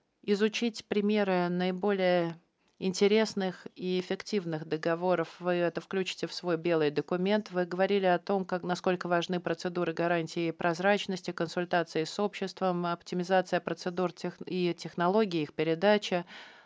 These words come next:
наращивание и развитие навыков, внедрение стандартов, а, и развитие человеческого капитала. Вы отметили и важность замкну-, экономики замкнутого цикла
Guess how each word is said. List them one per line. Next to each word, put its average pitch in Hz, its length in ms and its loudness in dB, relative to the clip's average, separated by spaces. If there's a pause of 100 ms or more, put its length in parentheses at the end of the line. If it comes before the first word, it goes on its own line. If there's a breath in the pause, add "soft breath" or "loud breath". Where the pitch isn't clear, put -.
наращивание 202 840 4 (540 loud breath)
и 185 80 0
развитие 185 560 4
навыков, 196 680 2
внедрение 185 560 -2
стандартов, 190 840 0
а, 180 280 4 (120)
и 170 240 -2
развитие 170 500 0
человеческого 170 800 0 (600 loud breath)
капитала. 185 960 2
Вы 175 160 2 (120)
отметили 170 840 2
и 165 400 0
важность 170 720 0 (460)
замкну-, 190 500 4
экономики 175 480 0
замкнутого 196 600 0
цикла 185 600 -2